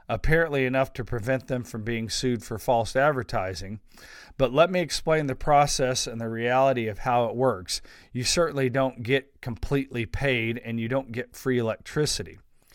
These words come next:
First, you contact a supplier, and they want twelve months of utility bills to help estimate how many solar panels you need.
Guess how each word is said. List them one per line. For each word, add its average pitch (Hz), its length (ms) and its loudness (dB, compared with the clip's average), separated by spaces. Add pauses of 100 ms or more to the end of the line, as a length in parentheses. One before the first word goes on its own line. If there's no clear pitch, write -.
(680)
First, 180 340 4
you 156 80 -2
contact 151 560 0
a 147 60 -2
supplier, 117 540 2
and 117 200 -4
they 139 120 2
want 131 240 0
twelve 139 300 4
months 131 280 -2
of 107 100 -6
utility 135 540 0
bills 110 360 -2
to 120 80 -4
help 120 320 -2
estimate 117 540 -2
how 123 140 -2
many 127 240 -2
solar 117 340 -2
panels 160 480 0
you 107 80 -8
need. 85 220 -14